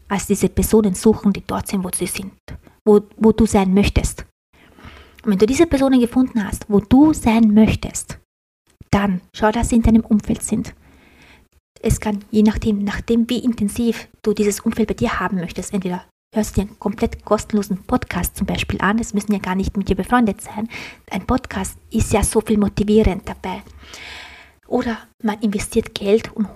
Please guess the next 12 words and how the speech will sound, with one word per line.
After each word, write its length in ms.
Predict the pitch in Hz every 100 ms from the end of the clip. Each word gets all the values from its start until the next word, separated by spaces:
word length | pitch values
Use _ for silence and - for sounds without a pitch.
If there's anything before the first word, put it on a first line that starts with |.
| -
holt 160 | 208 -
sich 240 | 220 - -
wirklich 340 | 208 214 -
dieses 300 | - 214 214
Umfeld 640 | - 214 - 214 - - -
direkt, 560 | 202 208 - - - _ -
wo 80 | 196
man 100 | 190
sich 140 | 190
direkt 340 | 202 208 -
austauschen 560 | 202 190 - 196 - 208
kann. 220 | - 190